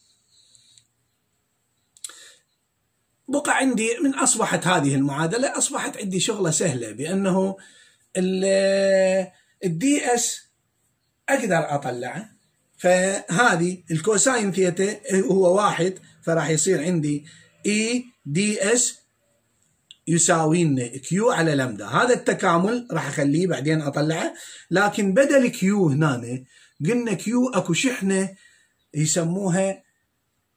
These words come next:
شحنة طولية. الشحنة الطولية هو عبارة عن، آه، مق-، موزعة بشكل منتظم على الطول، وبالتالي فإذا أستخدم الكثافة الطولية.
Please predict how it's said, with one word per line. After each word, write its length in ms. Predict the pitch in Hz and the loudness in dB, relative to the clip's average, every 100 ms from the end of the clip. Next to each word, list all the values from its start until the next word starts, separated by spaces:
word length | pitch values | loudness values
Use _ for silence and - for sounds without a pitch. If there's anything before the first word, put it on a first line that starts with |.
| _ | _
شحنة 520 | - - 247 220 226 | -4 -2 -2 0 -2
طولية. 680 | - 160 143 165 135 92 90 _ - | 0 2 2 2 0 -4 -14 _ -8
الشحنة 500 | 151 - 294 277 285 | -4 -2 0 2 0
الطولية 840 | 269 240 208 175 160 139 131 165 - _ _ | 0 0 2 2 2 0 -2 -6 -14 _ _
هو 120 | 180 | 2
عبارة 480 | 180 175 180 254 202 | 4 2 2 2 2
عن، 380 | 151 170 180 127 - _ _ _ _ _ _ _ - | 0 2 0 0 -8 _ _ _ _ _ _ _ -4
آه، 840 | 151 147 143 143 143 143 143 143 | -2 0 2 2 2 2 0 0
مق-، 480 | 156 190 262 254 240 | 0 -2 0 -2 -2
موزعة 640 | 175 185 254 214 185 156 | -2 2 2 2 0 0
بشكل 400 | 160 160 262 226 | 0 0 -2 -2
منتظم 560 | 175 165 156 240 262 233 | 0 0 0 0 -2 -2
على 180 | 185 170 | -2 -2
الطول، 380 | - 151 147 | -2 -2 0
وبالتالي 640 | 196 170 160 247 247 175 151 | 0 -4 -2 2 2 2 0
فإذا 500 | 170 165 160 160 170 | -2 -2 -2 -2 -2
أستخدم 540 | - 269 254 214 240 | -2 0 -2 -2 -2
الكثافة 600 | 180 - 156 220 269 269 | -2 -4 -2 0 2 2
الطولية. 800 | 262 - 185 160 175 139 127 139 | -2 0 2 2 2 0 -2 -6